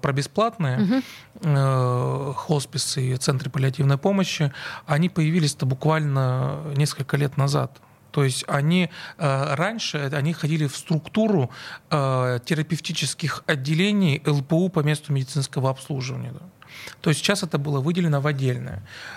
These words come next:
Speaker 1: А, в Америке я знаю, что эта история длится, ну, там, с пятидесятых, шестидесятых годов. То есть у них это более, а, развито, на это уделяют большое внимание.
Speaker 2: Ну, именно отдельно, как
Speaker 1: А,
Speaker 2: отдельная
Speaker 1: как
Speaker 2: структура,
Speaker 1: отдельная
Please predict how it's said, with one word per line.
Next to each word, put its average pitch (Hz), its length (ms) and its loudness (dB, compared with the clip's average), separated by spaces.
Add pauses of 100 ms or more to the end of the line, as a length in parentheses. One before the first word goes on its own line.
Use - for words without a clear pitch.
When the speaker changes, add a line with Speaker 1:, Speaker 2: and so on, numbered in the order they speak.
Speaker 1:
А, 127 800 0
в 131 60 0
Америке 185 400 2
я 139 80 2
знаю, 143 220 -2
что 127 360 -2
эта 131 540 0
история 135 340 -2
длится, 131 360 -6
ну, 147 200 2
там, 123 120 -2
с - 80 -10
пятидесятых, 131 540 -2
шестидесятых 123 460 -4
годов. 127 400 -2 (380)
То - 100 -2
есть 139 140 2
у - 20 8
них 165 140 4
это 147 140 0
более, 135 360 2 (480)
а, 131 280 2
развито, 170 480 -2
на 135 120 -2
это 131 160 -6
уделяют 123 360 -4
большое 127 400 -2
внимание. 156 520 2
Speaker 2:
Ну, 247 180 4
именно 269 360 4
отдельно, 254 460 0
как 240 220 0
Speaker 1:
А, 247 40 2
Speaker 2:
отдельная 254 380 2
Speaker 1:
как 160 100 0
Speaker 2:
структура, 170 320 2
Speaker 1:
отдельная 156 220 2